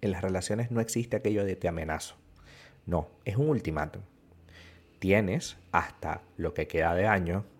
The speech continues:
para hacer cambios en este tema. Tienes hasta tal fecha para hacer cambios en esto.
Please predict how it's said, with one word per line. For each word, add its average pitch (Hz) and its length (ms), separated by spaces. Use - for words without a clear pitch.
para 87 420
hacer 85 340
cambios 87 540
en 85 180
este 113 260
tema. 80 320
Tienes 98 580
hasta 82 340
tal 85 220
fecha 104 500
para 78 180
hacer - 320
cambios 90 480
en 78 180
esto. - 280